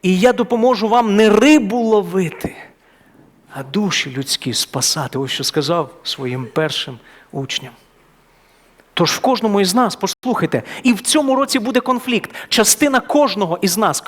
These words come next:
частина тебе буде прагнути щастя. Щастя. У цій залі є дівчата, молоді, юні, гарні, вони мріють одружитися, вийти заміж, перепрошую. І було б непогано, якби в сімнадцятому році вийти заміж, ну, навіщо?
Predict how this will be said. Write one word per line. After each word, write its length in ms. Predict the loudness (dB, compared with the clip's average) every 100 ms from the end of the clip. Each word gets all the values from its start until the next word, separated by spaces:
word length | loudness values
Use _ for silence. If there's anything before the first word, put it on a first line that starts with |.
| -6
частина 480 | -2 0 0 0 2
тебе 280 | 2 4 2
буде 320 | 0 -2 -4
прагнути 760 | -2 2 4 4 0 -6 -4
щастя. 1000 | -2 -2 -2 -4 -2 -4 -4 -8 -8 -8 -14 _ _ _ _ _ _ -20 -20 -20 -16 -6
Щастя. 640 | 0 4 4 4 -2 -10 -16 -20 _ _ _ _ -10 -6
У 40 |
цій 140 | -2 0
залі 280 | 2 4
є 160 | 4 2
дівчата, 520 | 2 -4 -2 -2 -2
молоді, 380 | -2 -2 0 0
юні, 360 | 4 4 4 2
гарні, 420 | 4 4 2 0
вони 260 | 0 2
мріють 380 | 2 2 0 0
одружитися, 640 | -2 0 2 2 2 0
вийти 240 | 2 0 2
заміж, 360 | 4 2 0
перепрошую. 680 | -2 -2 0 -2 -2 -4 -8 -10 -6
І 60 | -2
було 160 | -2
б 80 | 0
непогано, 360 | 2 4 4 2
якби 180 | 0 -2
в 60 |
сімнадцятому 520 | 0 0 0 -2 0
році 280 | 2 2 -2 -6 -4
вийти 400 | 2 4 4 4
заміж, 480 | 4 4 4 2 2
ну, 240 | 4 4
навіщо? 680 | 4 2 2 2 0 -2 -2